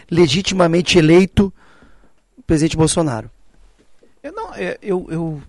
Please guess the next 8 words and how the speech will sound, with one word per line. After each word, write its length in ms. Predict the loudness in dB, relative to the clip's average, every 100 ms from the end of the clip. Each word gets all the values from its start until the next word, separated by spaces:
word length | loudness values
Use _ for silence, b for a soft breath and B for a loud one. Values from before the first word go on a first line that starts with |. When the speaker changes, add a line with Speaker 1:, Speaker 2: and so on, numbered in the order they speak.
| -10
Speaker 2:
primeiro 380 | -6 -6 -8
quero 220 | -6 -6 -6
chamar 460 | -4 -2 -2 -4
as 100 | -6
pessoas, 720 | -14 -16 -10 -6 -6 -8 -14 -20 _ _ _ _ -20 _
sempre 600 | -20 -14 -6 -6 -6 -12
que 140 | -12 -18
possível, 720 | -14 -12 -8 -6 -4 -6